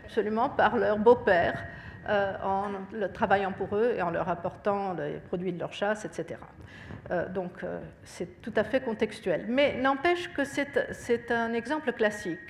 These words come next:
Et c'est un exemple classique que Lévi-Brühl va prendre pour parler de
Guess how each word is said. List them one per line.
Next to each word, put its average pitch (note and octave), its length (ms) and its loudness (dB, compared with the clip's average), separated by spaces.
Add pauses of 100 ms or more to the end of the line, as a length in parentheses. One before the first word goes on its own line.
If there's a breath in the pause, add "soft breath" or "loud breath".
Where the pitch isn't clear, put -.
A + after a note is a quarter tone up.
(520 loud breath)
Et B3+ 80 2
c'est D4+ 220 2
un D4+ 60 8
exemple D#4 480 0
classique D#4 720 -2
que C4 280 4 (280)
Lévi-Brühl A#3 680 -2
va F#3 200 0
prendre D4 500 0
pour A#3+ 160 -2
parler B3 560 4
de A#3+ 400 2